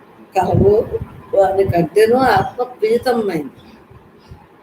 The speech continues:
పుత్రుని కంటే నువ్వు, ధనం కంటే నువ్వు ఆత్మ ప్రీతమైంది. ఉమ్, ఆత్మ తన సమీపం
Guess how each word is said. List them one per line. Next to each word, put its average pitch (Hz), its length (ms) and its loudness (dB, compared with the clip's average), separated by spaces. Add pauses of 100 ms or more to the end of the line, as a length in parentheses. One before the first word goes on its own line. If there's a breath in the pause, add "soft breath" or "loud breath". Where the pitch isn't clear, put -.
(2000)
పుత్రుని 226 340 -4
కంటే 233 300 -2
నువ్వు, 175 480 -4
ధనం 175 200 -4
కంటే 190 380 -6
నువ్వు 180 180 -6
ఆత్మ 175 280 -6
ప్రీతమైంది. 180 760 -4 (1700)
ఉమ్, 208 360 -2 (260)
ఆత్మ 185 460 -2
తన 185 300 -6
సమీపం 214 680 0